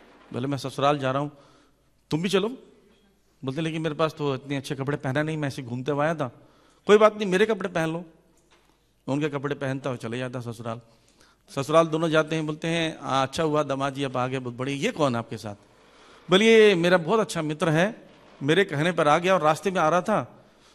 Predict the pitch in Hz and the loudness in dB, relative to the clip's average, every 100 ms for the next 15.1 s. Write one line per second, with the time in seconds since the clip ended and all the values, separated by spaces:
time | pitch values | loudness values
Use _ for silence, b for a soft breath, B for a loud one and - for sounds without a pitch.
0 | _ 151 147 139 131 151 151 160 165 160 | _ 4 4 4 2 2 4 2 4 2
1 | 160 156 151 147 147 147 156 135 139 120 | 4 2 0 -4 -2 0 2 0 -6 -6
2 | 131 127 160 175 185 196 147 123 98 - | -4 -4 -2 0 0 2 2 0 -4 -12
3 | - _ _ _ _ _ _ _ _ _ | -20 _ _ _ _ _ _ _ _ _
4 | _ - 101 - - 98 120 - 123 120 | _ -16 -16 -18 -16 -12 -10 -10 -8 -6
5 | 170 160 170 170 160 151 175 196 170 143 | -6 -6 -8 -8 -8 -8 -6 -6 -6 -6
6 | 135 139 135 135 123 127 139 131 127 139 | -6 -6 -4 -4 -4 -2 -4 -4 -6 -8
7 | 151 - _ _ _ _ _ _ _ _ | -8 -14 _ _ _ _ _ _ _ _
8 | _ - 104 107 120 143 170 160 165 160 | _ -14 -10 -4 -2 -2 -4 0 0 0
9 | 165 147 156 165 170 165 170 185 175 185 | -6 -6 -6 -4 -2 -2 0 -2 4 4
10 | 165 151 139 127 123 180 185 190 220 202 | 4 2 0 -4 -4 0 2 2 2 2
11 | 190 180 175 147 151 139 123 - b b | 4 2 0 2 2 0 -2 -8 b b
12 | b b - 143 160 180 175 180 160 160 | b b -4 0 2 2 0 -2 0 0
13 | 165 147 151 160 165 151 156 147 156 139 | 2 2 2 0 -4 -4 -4 -4 -6 -4
14 | 143 151 151 143 131 131 139 127 120 123 | 0 0 -2 -4 -4 -4 -4 -2 -2 -2
15 | 131 | -4